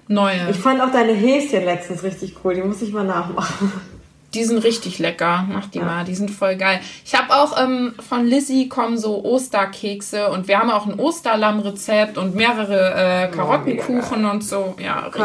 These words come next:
Speaker 1: richtig
Speaker 2: und
Speaker 1: geil.
Speaker 2: Kartoffelsalate. Mega.
Speaker 1: Oh, ich liebe Salate. Du hast so geile Salate da mit dem
Speaker 2: Mit dem Erdbeeren.
Speaker 1: Ja, oder auch das
Speaker 2: Ja.
Speaker 1: mit dem Cranberry-Dressing. Ich freu mich schon voll drauf.
Speaker 2: Ja, das
Speaker 1: Oder
Speaker 2: ist mega
Speaker 1: Granatapfel.
Speaker 2: geil.
Speaker 1: Ja,
Speaker 2: Das ist
Speaker 1: genau.
Speaker 2: so geil, ja.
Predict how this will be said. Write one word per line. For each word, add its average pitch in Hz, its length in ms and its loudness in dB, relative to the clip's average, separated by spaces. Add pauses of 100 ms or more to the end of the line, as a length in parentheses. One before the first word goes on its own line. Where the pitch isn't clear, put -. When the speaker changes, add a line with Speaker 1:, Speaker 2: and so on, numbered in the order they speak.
Speaker 1:
richtig - 120 -4
Speaker 2:
und 202 100 0
Speaker 1:
geil. 202 200 0 (640)
Speaker 2:
Kartoffelsalate. 175 960 -2 (680)
Mega. 180 600 -6
Speaker 1:
Oh, 185 40 -4
ich - 160 -10
liebe 208 300 -2
Salate. 170 600 2
Du 220 120 0
hast - 160 -4
so 254 100 -4
geile 233 320 0
Salate 220 560 2
da 196 220 2
mit 196 220 -2
dem 190 400 -4 (720)
Speaker 2:
Mit 190 140 -12
dem 196 140 -6
Erdbeeren. 170 840 -6 (140)
Speaker 1:
Ja, 208 540 6
oder 196 220 4
auch 202 140 -2
das 208 180 -8
Speaker 2:
Ja. - 60 -4
Speaker 1:
mit 208 140 -2
dem 196 180 -6
Cranberry-Dressing. 190 960 -8
Ich 180 100 -14
freu - 160 -14
mich 202 240 -10
schon 180 180 -16
voll 180 260 -18
drauf. - 220 -14
Speaker 2:
Ja, 196 280 -2
das 190 60 -2
Speaker 1:
Oder 202 140 4
Speaker 2:
ist 202 60 0
mega 196 180 2
Speaker 1:
Granatapfel. 196 600 2
Speaker 2:
geil. 185 200 2 (220)
Speaker 1:
Ja, 180 260 -6
Speaker 2:
Das 190 180 -10
ist 190 100 -14
Speaker 1:
genau. 185 160 -8
Speaker 2:
so 175 60 -8
geil, 175 300 -6
ja. 175 160 -12